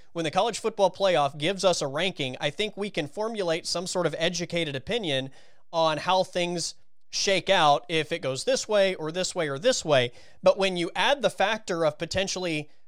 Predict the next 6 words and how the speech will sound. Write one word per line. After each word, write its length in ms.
removing 760
a 80
game 600
from 260
even 220
happening, 720